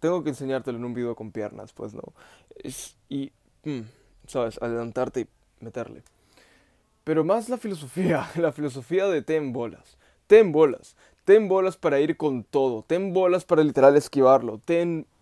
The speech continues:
bolas de ir con todo y planear tu futuro.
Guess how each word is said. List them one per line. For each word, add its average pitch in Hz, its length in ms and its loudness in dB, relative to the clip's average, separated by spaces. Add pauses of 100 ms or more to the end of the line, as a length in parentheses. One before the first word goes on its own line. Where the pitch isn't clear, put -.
(120)
bolas 131 840 -2
de 139 120 -8
ir 151 240 -2
con 135 300 -6
todo 165 340 -4
y 170 60 -4
planear 147 580 -4
tu - 180 -16
futuro. 135 640 -4